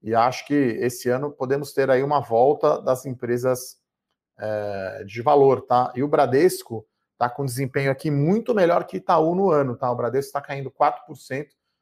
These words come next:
contra doze por cento de queda do Itaú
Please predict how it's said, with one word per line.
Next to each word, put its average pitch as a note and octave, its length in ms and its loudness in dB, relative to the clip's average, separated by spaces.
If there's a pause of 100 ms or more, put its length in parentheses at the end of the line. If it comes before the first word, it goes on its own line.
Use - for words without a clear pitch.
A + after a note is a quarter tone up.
(120)
contra C3+ 320 -4
doze C#3 460 2
por B2+ 160 -12
cento B2+ 320 -12
de A2+ 140 -20
queda A#2+ 280 -2
do A#2+ 120 -6
Itaú A#2+ 480 0